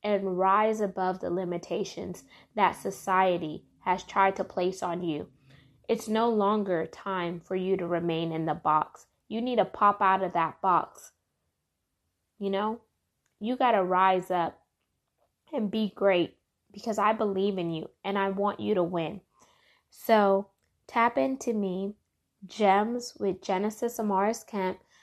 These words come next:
by emailing me at genesis amaris kemp at gmail dot com and connecting with me on my social media platforms.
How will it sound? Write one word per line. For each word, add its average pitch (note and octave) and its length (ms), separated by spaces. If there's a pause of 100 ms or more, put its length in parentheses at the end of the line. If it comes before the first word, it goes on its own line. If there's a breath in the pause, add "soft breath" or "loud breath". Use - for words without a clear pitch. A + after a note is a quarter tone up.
(340 soft breath)
by F#3+ 280
emailing G#3+ 500
me A#3 340 (280)
at F#3+ 220
genesis G3+ 580
amaris F3+ 460
kemp G3+ 340 (100)
at F#3 200
gmail F3 420
dot E3 260
com F3+ 380 (280 loud breath)
and A3 160
connecting A#3+ 400
with G#3+ 200
me F#3+ 260
on F#3+ 160
my F#3+ 120
social G3 380
media F#3+ 320
platforms. F#3+ 720